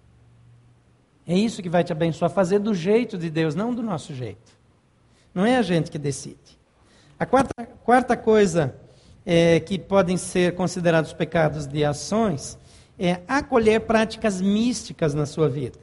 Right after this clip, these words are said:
Levítico dezenove, trinta e um diz, "Não recorram aos médiuns, nem busquem consulta aos espíritos, pois vocês serão contaminados por eles. Eu sou o Senhor, o Deus de vocês."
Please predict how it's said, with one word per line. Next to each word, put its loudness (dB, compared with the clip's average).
Levítico 0
dezenove, 4
trinta 0
e 0
um 0
diz, 0
"Não 4
recorram 4
aos 0
médiuns, 0
nem 0
busquem -2
consulta -2
aos -2
espíritos, -8
pois 0
vocês 0
serão 2
contaminados -2
por -2
eles. 0
Eu 0
sou -2
o -2
Senhor, 0
o -2
Deus 2
de -6
vocês." -2